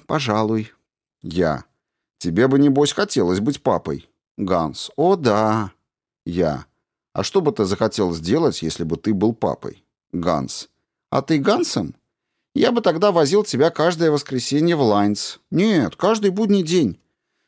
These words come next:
Если бы я был папой, я был бы совсем хорошим. Я. А что бы ты делал с мамой? Ганс. Я бы брал ее тоже в Лайнц. Я. А что еще? Ганс.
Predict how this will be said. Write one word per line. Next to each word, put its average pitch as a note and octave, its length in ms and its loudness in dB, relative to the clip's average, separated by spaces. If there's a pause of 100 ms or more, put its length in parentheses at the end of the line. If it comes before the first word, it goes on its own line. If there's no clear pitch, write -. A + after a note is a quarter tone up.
(120)
Если D#3+ 380 0
бы C3 120 2
я C#3+ 160 4
был G#2 200 2
папой, F#3+ 460 0
я A#2 160 2
был C#3 220 2
бы D3 120 0
совсем C#3+ 460 0
хорошим. - 640 -2 (500)
Я. E2+ 380 -2 (380)
А - 100 -2
что D#3+ 180 -2
бы F#2 100 -2
ты E2+ 120 -4
делал E2 340 0
с - 120 -8
мамой? C2+ 480 -4 (260)
Ганс. F#2 520 -4 (460)
Я G#2 240 0
бы F#3+ 100 2
брал F#3 280 4
ее F3 120 6
тоже C#3 280 2
в C#3+ 60 -2
Лайнц. D3 480 0 (380)
Я. D2+ 400 -4 (220)
А F2+ 120 0
что - 220 -4
еще? D#2+ 500 -4 (400)
Ганс. E2 540 -6